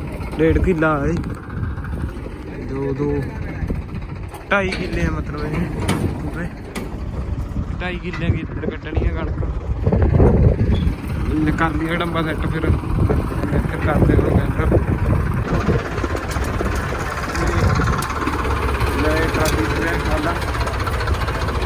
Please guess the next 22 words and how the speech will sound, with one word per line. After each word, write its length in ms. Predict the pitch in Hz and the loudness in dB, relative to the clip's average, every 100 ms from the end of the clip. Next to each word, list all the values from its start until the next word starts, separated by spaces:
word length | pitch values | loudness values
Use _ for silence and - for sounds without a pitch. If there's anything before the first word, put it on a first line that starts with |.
| - - - - - - - - - - - - - - | 0 0 0 0 0 0 0 0 2 2 2 -2 -2 -2
ਇਹ 180 | - - | -2 -2
ਟਰਾਲਾ 360 | - 160 151 143 | 0 0 0 0
ਕੱਢ 220 | - - | 0 0
ਲਗਾ 180 | - 156 | 0 0
ਹੁਣ 260 | 156 151 151 | 0 -2 -2
ਫਿਰ 120 | 151 151 160 - - - - - - | -2 -4 -4 -4 -4 -2 -4 -2 -2
ਡੰਬਾ 240 | 165 - | -2 0
ਪਾ 180 | - 196 | -2 0
ਲਿਆ। 100 | - - - - - - - | 0 0 -2 -2 -2 0 0
ਚਲਾ 200 | - - | 2 0
ਲਿਆ। 1300 | - - - 226 - - 262 254 240 226 233 240 202 - - - - - - - - - - - - - - - - - - - - - - - - | 0 0 0 0 0 0 0 0 -2 -2 -2 0 0 -2 -4 -4 -2 -2 -4 -4 -4 -4 -2 0 0 0 0 -2 -2 -2 0 0 0 0 0 0 0
ਕਰੀਬ 240 | - 165 175 170 165 175 - | 0 0 0 0 0 0 0
ਟੈਂਪੂ 340 | 160 151 165 | 0 0 -2
ਤੇ 80 | 165 170 | -2 0
ਚਲਿਆ 200 | 165 165 | 0 0
ਬਈ 180 | 160 165 | 0 -2
ਘਰਾਂ 260 | 170 160 - | -2 0 0
ਨੂੰ, 140 | - - - - - | 0 -2 -2 -4 -2
ਕੱਖ 160 | - - - | 0 2 2
ਦੇ 160 | - | 2
ਗਏ। 140 | - 151 - - - - - - - - - - - - - - - - | 0 0 0 2 2 0 0 0 0 0 2 2 4 4 2 -2 -2 -2
ਤੇ 100 | 143 | 0